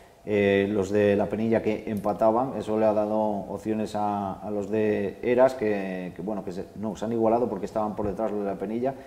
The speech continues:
Aquí hay que decir que hay un partido pendiente que se va a tener que jugar, se va a tener que repetir el partido de la primera jornada de Liga entre La Peña de Eras y La Peña de Orejo, que yo creo que incluso puede decidir la Liga, ¿eh? Porque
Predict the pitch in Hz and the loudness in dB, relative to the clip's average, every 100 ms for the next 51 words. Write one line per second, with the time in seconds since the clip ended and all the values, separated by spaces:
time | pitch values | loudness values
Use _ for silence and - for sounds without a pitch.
0 | - - 110 - 147 156 160 156 175 170 | -16 -6 -6 2 2 6 6 6 4 2
1 | 170 123 131 127 139 139 135 139 131 127 | 2 0 0 0 -4 0 0 2 2 2
2 | 123 151 143 170 107 107 107 117 107 - | 0 -2 -4 -6 -2 -2 -2 -4 -4 -6
3 | 113 113 127 151 - - 104 104 117 127 | -2 2 0 -2 -12 -10 -4 -2 0 -2
4 | 117 123 107 110 110 98 131 117 110 95 | 0 0 0 0 -2 -2 0 0 0 -2
5 | 120 113 104 95 101 107 127 127 113 117 | 0 2 2 0 -2 -2 -4 -2 -4 -2
6 | 117 104 104 101 104 156 - - - - | -2 -2 -2 -4 -4 -8 -12 -20 -20 -14
7 | 107 98 104 104 101 101 104 107 110 104 | -12 -4 -2 0 -2 -2 -2 -2 0 2
8 | 113 113 101 104 98 107 107 104 101 104 | 2 2 0 -4 -4 -4 -4 -2 0 2
9 | 113 117 147 - - - - - 95 110 | 0 0 -6 -6 -18 -20 -16 -6 -2 0
10 | 123 131 113 104 92 90 110 117 107 101 | 0 0 0 -2 -4 -2 0 0 0 -2
11 | 98 117 98 95 - - 120 95 90 90 | -4 -2 -2 -2 -4 -4 -4 -6 -6 -6
12 | 87 87 82 80 | -6 -6 -8 -10